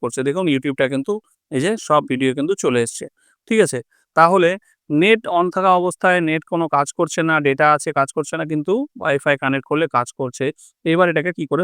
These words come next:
সলিউশন করব? তো চলুন দেখিয়ে দিই। প্রথমে আমি Wi-Fi-টাকে অফ করে দিলাম, ডেটাটাকে on রাখলাম, ঠিক আছে? এইবার দেখুন এই কাজটা করার জন্য আমাদেরকে যেটা করতে হবে, প্রথমে আমাদের মোবাইলের সেটিংসে চলে আসতে হবে। সেটিংসে আসার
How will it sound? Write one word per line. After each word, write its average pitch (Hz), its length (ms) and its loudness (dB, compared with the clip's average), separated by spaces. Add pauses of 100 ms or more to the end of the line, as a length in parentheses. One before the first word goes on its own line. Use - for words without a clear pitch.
(100)
সলিউশন 127 420 -2
করব? 117 160 -6 (360)
তো 147 60 -4 (100)
চলুন 190 240 4 (380)
দেখিয়ে 135 260 2
দিই। 123 140 -2
প্রথমে 160 280 0 (100)
আমি 170 120 0 (260)
Wi-Fi-টাকে 147 440 2 (100)
অফ 127 80 -6 (100)
করে 165 180 2
দিলাম, 170 200 2 (420)
ডেটাটাকে 143 480 0 (340)
on 131 80 4 (100)
রাখলাম, 120 260 -2 (120)
ঠিক 196 200 2
আছে? 127 160 -4 (360)
এইবার 214 400 4
দেখুন 170 180 -2 (100)
এই 143 140 -2
কাজটা 151 300 -2
করার 190 240 4
জন্য 175 160 -4 (160)
আমাদেরকে 143 400 -6
যেটা 135 220 -2
করতে 185 220 -4
হবে, 139 180 0
প্রথমে 170 260 -4 (100)
আমাদের 143 300 0
মোবাইলের 131 380 0 (440)
সেটিংসে 147 420 2 (100)
চলে 135 220 2
আসতে - 200 -8
হবে। 117 140 -4 (460)
সেটিংসে 226 400 2 (140)
আসার 180 220 0